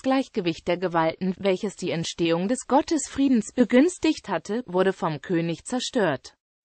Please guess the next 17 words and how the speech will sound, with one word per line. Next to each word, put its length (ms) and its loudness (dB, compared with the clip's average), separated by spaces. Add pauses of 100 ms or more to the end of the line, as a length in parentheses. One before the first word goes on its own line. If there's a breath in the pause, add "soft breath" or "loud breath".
Dazu 440 2
stellte 440 2
das 240 -2
Bürgertum 640 0
von 200 -4
unten 280 -6
her 340 0
gegen 260 -2
den 220 2
Willen 240 0
des 200 -8
Adels 460 -2
und 180 -4
der 160 0
Geistlichkeit 840 -4
seine 240 -2
Machtansprüche. 1040 -4